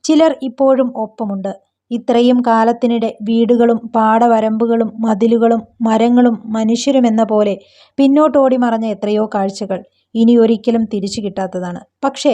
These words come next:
അവയിൽ ചിലതിലേക്ക് കാലം നമ്മെ അപ്രതീക്ഷിതമായി തിരികെ കൊണ്ടു ചെന്നെത്തിക്കും. ഏതോ ഒരു സ്റ്റേഷനിൽ തീവണ്ടി നിർത്തിയിടുമ്പോൾ നമുക്കൊന്ന് അത്രടം വരെ പോയി വരാമെന്ന് പറഞ്ഞ്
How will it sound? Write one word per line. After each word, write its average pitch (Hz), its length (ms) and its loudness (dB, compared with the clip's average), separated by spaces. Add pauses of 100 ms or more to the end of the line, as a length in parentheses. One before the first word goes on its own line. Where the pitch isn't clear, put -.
(140)
അവയിൽ 240 420 2 (560)
ചിലതിലേക്ക് 311 580 0
കാലം 247 400 0
നമ്മെ 240 260 0 (140)
അപ്രതീക്ഷിതമായി 247 880 0 (360)
തിരികെ 277 320 2
കൊണ്ടു 254 320 0
ചെന്നെത്തിക്കും. 196 580 -6 (400)
ഏതോ 220 320 2
ഒരു 262 140 4
സ്റ്റേഷനിൽ 247 540 -2
തീവണ്ടി 233 440 -2
നിർത്തിയിടുമ്പോൾ 226 760 0 (440)
നമുക്കൊന്ന് 269 440 2 (100)
അത്രടം 254 420 2
വരെ 254 200 2 (180)
പോയി 311 280 4
വരാമെന്ന് 254 480 0
പറഞ്ഞ് 226 340 -4